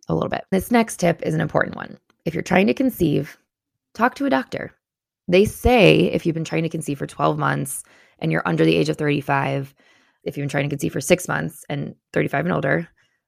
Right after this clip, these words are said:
don't be afraid to schedule a consultation with either your O B or fertility doctor just to come up with a plan for evaluation or treatment. That's what they say, six months, twelve months, based on your age, but you know your body,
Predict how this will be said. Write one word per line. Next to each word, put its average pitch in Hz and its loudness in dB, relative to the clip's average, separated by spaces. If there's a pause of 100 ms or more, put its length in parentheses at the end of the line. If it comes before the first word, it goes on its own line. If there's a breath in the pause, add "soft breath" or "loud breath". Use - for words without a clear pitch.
don't 185 -2
be 240 0
afraid 196 0
to - -10
schedule 170 0
a - -6
consultation 156 -4
with 135 -4
either 151 -2
your 143 -4
O 151 0
B 156 2
or - -6
fertility 151 -4
doctor 151 -2
just 175 -8
to 262 0
come 185 -4
up 180 -4
with 180 -4
a - -4
plan - -4
for 160 0
evaluation 147 2
or 135 -6
treatment. - -8 (1080 loud breath)
That's 202 0
what 233 2
they 208 4
say, - -4
six - -4
months, 165 0
twelve 151 -2
months, 156 -2
based - -2
on 151 -2
your 147 -4
age, 151 0
but 165 -2
you 190 4
know 240 6
your 202 2
body, 147 2